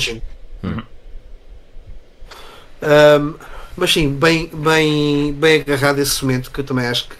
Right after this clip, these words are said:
Speaker 1: que é, que é memorável. Ah, mas estava a dizer, e, ah, não, não queria falar de, daquilo que foi o, o final da carreira de Kojima na Konami,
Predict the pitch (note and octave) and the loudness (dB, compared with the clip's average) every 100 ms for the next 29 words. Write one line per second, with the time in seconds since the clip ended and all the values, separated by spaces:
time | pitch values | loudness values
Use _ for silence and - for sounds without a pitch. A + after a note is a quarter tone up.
0 | - - A#2 A2 G#2 - A#2 B2 B2 G#2+ | -12 -8 -6 -6 -8 -6 -6 -4 -4 -6
1 | G2 F#2+ - - - - - - C3 B2+ | -8 -14 -18 -18 -16 -16 -12 -4 0 0
2 | B2+ B2+ C3 D#3+ D#3+ F3+ F3 - C3 - | 0 0 -2 -2 2 4 2 2 -2 -2
3 | - - - - - - - D#3 E3 E3+ | -10 -20 -20 -20 -18 -18 -8 0 4 6
4 | D#3+ D#3 E3 E3+ E3+ E3 E3+ D3+ D#3 D3+ | 6 6 4 2 2 2 2 2 4 4
5 | D3+ C#3 C#3+ C#3 C3+ C#3 C3+ - C3+ B2+ | 2 2 4 4 2 -2 -2 0 0 0
6 | B2 C3+ C3 C3+ C3 B2 B2 A#2 B2 A#2+ | -2 -6 -2 0 2 0 -4 -6 -6 -4
7 | - A#2+ A#2 A2 A2 G#2+ A2+ A2+ A#2 C3+ | -4 -4 -4 -6 -8 -6 -6 -4 -4 -6